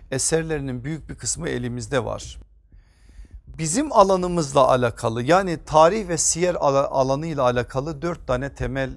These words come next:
kitabı var. Dördü de elimizde mevcut ve çok kıymetli bunlar.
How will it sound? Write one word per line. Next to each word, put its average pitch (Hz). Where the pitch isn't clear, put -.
kitabı 113
var. 104
Dördü 147
de 143
elimizde 127
mevcut 123
ve -
çok -
kıymetli 110
bunlar. 107